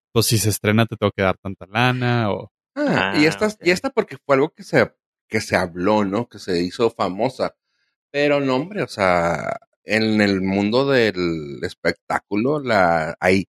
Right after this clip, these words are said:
Speaker 2: hay muchos, muchos proyectos que se quedaban ahí, o sea, que se terminaron de filmar y fue así de que, no, pues no, no vio la luz.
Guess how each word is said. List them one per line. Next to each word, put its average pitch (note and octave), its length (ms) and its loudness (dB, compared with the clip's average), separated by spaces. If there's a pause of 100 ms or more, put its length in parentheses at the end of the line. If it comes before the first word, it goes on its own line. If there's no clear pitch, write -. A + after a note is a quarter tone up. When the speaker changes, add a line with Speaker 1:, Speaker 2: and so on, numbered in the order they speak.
(720)
Speaker 2:
hay G#2 380 2
muchos, A2+ 800 0 (100)
muchos F#2 1500 -2 (720)
proyectos A2 540 0
que - 120 -6
se - 100 -2
quedaban A#2+ 400 0
ahí, A#2+ 160 2
o A3+ 40 -2
sea, - 140 -6
que - 120 -6
se C3+ 80 -2
terminaron A2+ 400 2
de D#3 80 0
filmar G#2+ 460 0 (340)
y G#2 100 -4
fue G2+ 140 0
así - 180 -4
de B2+ 160 2
que, C3 140 -2
no, C#4+ 240 2
pues B3+ 160 -4
no, A#3+ 80 2
no A#3 160 2
vio A#3 140 2
la A#3 80 4
luz. G#3 320 0